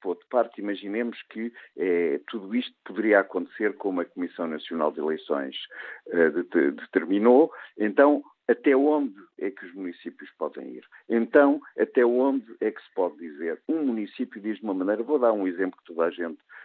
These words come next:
eh, compreenderá, que é, há muitos municípios que têm uma assinatura,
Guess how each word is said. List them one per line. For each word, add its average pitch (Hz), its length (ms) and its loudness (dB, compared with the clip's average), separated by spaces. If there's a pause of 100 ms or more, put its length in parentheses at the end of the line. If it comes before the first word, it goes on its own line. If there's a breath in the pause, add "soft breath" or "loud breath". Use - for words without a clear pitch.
(140 soft breath)
eh, 82 120 -2
compreenderá, 90 760 2
que 90 240 -4
é, 92 180 0 (200 soft breath)
há 90 140 -2
muitos 110 320 -4
municípios 104 680 -8
que - 180 -16
têm 101 260 4
uma 95 180 0
assinatura, - 720 -8